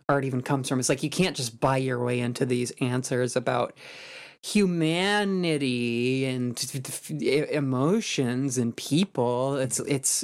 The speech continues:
uh, it's just, I don't know. It's, it's just pathetic. Uh, this whole, like, the, the bombast of, of, uh, you know, of, of modern cinema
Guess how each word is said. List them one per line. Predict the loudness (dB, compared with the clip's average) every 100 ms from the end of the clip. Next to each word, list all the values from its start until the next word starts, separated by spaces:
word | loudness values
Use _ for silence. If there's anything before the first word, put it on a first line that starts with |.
| 0
uh, | 0 0 -4 -12 _ _ _ _ _ _ -6
it's | -4 0
just, | 0 0 -2
I | -2
don't | 0
know. | 0
It's, | -2 -2 2
it's | 2 2
just | -2 -2 -2
pathetic. | 0 0 2 0 -4 -16 -16 -18 -18 -20 -2
Uh, | 0 2 0 -4 -8 -20 -20 _ _ -2
this | 0
whole, | 2 2 2 -2 -6 -4
like, | -2 -4 -10 _ _ _ _ _ _ _ -8
the, | -6 2 0 0
the | -4 2 0
bombast | 2 0 0 0 0 0 -4 -4
of, | -2 -4 -2
of, | -2 -2 -8 -6
uh, | -4 -2 -4 -8 _ _ _ _ _ _ _ _ _ -4
you | -2
know, | -2 -6 -10 _ _ -2
of, | -2 0
of | 0 0
modern | 0 2 2 0 -2 -4 -10 _
cinema | 2 2 2 -2 -4